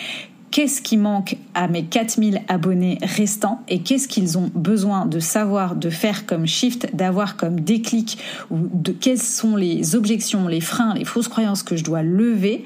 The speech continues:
pour les amener à rejoindre Yogi Bizline, tu vois ? Donc,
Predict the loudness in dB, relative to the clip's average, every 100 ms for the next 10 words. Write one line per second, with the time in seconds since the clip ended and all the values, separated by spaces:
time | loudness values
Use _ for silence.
0 | -12 -16 -6 0 2 2 2 2 2 0
1 | 0 0 0 0 0 0 0 0 0 0
2 | 0 0 0 -2 -4 -4 0 0 -2 -8
3 | -16 -4 0 0